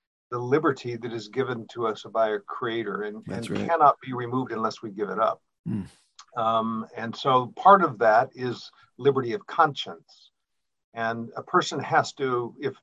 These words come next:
Speaker 1: if their conscience has to be tethered to some objective standard, and for a, a believer, a Christian,
Speaker 2: Mm-hmm.
Speaker 1: that means that my standard is the Bible and God's word.
Speaker 2: Amen.
Speaker 1: And,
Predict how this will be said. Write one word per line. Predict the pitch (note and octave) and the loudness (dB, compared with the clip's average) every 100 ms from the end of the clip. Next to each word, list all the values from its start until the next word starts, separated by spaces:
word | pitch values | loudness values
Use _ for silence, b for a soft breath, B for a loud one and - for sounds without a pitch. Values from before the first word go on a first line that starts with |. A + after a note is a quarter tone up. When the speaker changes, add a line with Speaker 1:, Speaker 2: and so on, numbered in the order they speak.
| - | -6
Speaker 1:
if | B2+ _ - | -6 _ -8
their | C3+ | -6
conscience | B2 - F#3 D#3+ C3 A#2+ | 0 4 4 4 0 -2
has | - C#3 - | 2 2 2
to | G2+ | -4
be | A2+ G#2+ | -4 -12
tethered | - - E3+ C3+ G#2+ G#2 | -2 2 4 4 0 -2
to | A2 | -10
some | - D3 C3 A#2+ A2+ b b b A#2+ | -4 4 4 4 -2 b b b -2
objective | A#2 A2+ C3 - A#2 F#2+ | -2 2 2 2 -6 -8
standard, | - E3+ E3+ - G2+ C#3 | -8 -4 -2 0 0 0
and | A#2 A#2 | -2 -4
for | B2+ B2 A#2+ | -2 2 2
a, | A#2 G#2 - | 0 -8 -10
a | A#2+ | -8
believer, | G#2+ A#2+ E3+ C#3+ B2 | -4 -2 0 2 2
a | C3+ | 0
Christian, | - D#3 - F#2 C3+ - _ - | -2 -4 -6 -10 -10 -16 _ -10
Speaker 2:
Mm-hmm. | G#2 A2 | -8 -6
Speaker 1:
that | B2 C3 - | 0 0 0
means | C3+ B2 A2 | -4 -4 -4
that | G#2+ | 0
my | B2 D3 | 2 2
standard | - E3+ F3+ C3 B2+ B2 | 0 -2 0 0 0 -4
is | A#2+ G#2+ | -8 -6
the | B2+ | 4
Bible | D3+ D#3 - F#2+ | 6 6 0 -8
and | G#2+ | -2
God's | C3 C3 | 0 0
word. | A#2 D3+ D3 G2+ F#2+ - _ B2+ | 0 2 4 4 0 -14 _ 0
Speaker 2:
Amen. | D3+ E3+ | 4 6
Speaker 1:
And, | C#3 | 4